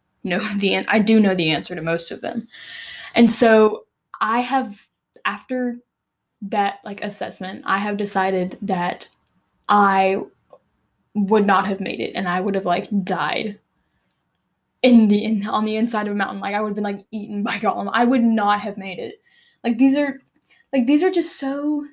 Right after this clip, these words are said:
these riddles are just so, like, I mean, obviously they're riddles, but, like, I mean, a couple of them are easy. Like,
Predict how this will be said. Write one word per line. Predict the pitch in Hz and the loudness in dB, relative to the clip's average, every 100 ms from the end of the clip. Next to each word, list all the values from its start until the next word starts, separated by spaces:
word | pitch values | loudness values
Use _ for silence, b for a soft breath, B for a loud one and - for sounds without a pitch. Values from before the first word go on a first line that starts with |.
| _ - | _ 0
these | 302 226 | 2 2
riddles | 220 247 302 240 | 0 0 0 -2
are | 208 | -4
just | 214 - - | -8 -8 -4
so, | 220 220 226 226 208 _ _ _ _ _ _ _ _ _ _ _ _ - | -2 0 -2 -4 -10 _ _ _ _ _ _ _ _ _ _ _ _ -4
like, | 262 | -2
I | 240 | 2
mean, | 269 262 | 4 4
obviously | 262 254 247 208 | 2 -2 -4 -4
they're | 202 | -4
riddles, | 202 202 - 202 | -4 -6 -8 -10
but, | 196 - | -12 -10
like, | - - _ - | -10 -12 _ -2
I | 269 | 4
mean, | 269 | 4
a | 269 | 4
couple | 311 339 320 | 0 0 0
of | 226 | 0
them | 202 | -4
are | 190 208 | -8 -10
easy. | 202 220 - 220 220 - | -12 -10 -12 -12 -14 -6
Like, | 208 - - | -6 -6 -14